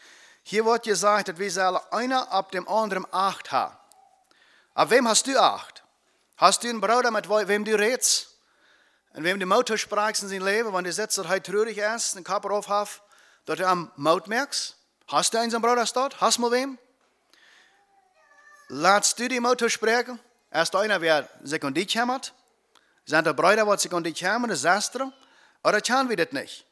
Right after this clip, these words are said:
Hier wird uns gesagt, dass wir sollen einer ab dem anderen Acht haben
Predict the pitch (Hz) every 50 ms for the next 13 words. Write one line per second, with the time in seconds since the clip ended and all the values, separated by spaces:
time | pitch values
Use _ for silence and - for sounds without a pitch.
0 | _ _ _ _ _ _ - - _ - 165 208 233 262 254 254 240 - - 226
1 | 196 185 202 196 196 196 202 185 - 180 147 165 185 175 165 185 175 165 170 -
2 | - 202 233 240 262 254 233 214 - 202 - 175 190 190 180 170 151 - - 180
3 | 202 233 254 240 - - - 135 135 143 175 214 220